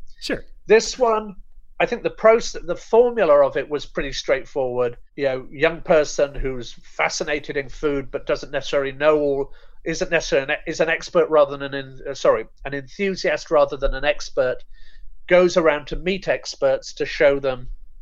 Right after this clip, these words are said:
Speaker 2: a, a nuance of food, and in this
Speaker 1: Mm-hmm.
Speaker 2: case, obviously, you know, African American origins and culture of the food. So I thought from that point of view,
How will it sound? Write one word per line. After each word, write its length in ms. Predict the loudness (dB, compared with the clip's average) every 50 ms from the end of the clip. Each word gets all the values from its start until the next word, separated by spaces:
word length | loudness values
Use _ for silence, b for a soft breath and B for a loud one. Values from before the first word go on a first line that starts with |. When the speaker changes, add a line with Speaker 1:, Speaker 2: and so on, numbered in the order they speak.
| -16 -14 -14 -12 -6 -2
Speaker 2:
a, 200 | 0 2 2 2 0 0
a 260 | 0 0 0 -2 -6
nuance 540 | -8 -4 0 2 2 2 0 -2 -4 -2 0
of 160 | 0 0 -2
food, 280 | -4 -4 -4 -4 -4
and 100 | -8 -8
in 100 | -8 -6
this 200 | -6 -6 -6 -6
Speaker 1:
Mm-hmm. 80 | -4 -4
Speaker 2:
case, 160 | -4 -2 -2
obviously, 560 | -4 -4 -4 -6 -10 -6 -6 -6 -6 -6 -8 b b b b b b b b b b
you 80 | -2 0
know, 260 | 0 0 0 -2 -4 -2
African 460 | -2 -2 -2 -4 -6 -2 -2 -2 -2 -4
American 600 | -6 -2 2 2 2 2 2 0 -4 -6 -6 -4 -2
origins 500 | 0 2 2 0 -2 -4 -6 -8 -8 -10
and 120 | -10 -6
culture 280 | -4 -4 -4 -4 -6 -10
of 80 | -10
the 80 | -10 -10
food. 360 | -6 -2 0 0 0 0 -2 0
So 140 | 4 4 4
I 60 | 4
thought 260 | 4 2 0 0 0
from 140 | -2 -4 0
that 200 | 0 0 0 0
point 220 | -4 -4 -4 -6
of 60 | -8 -4
view, 200 | -2 -2 -2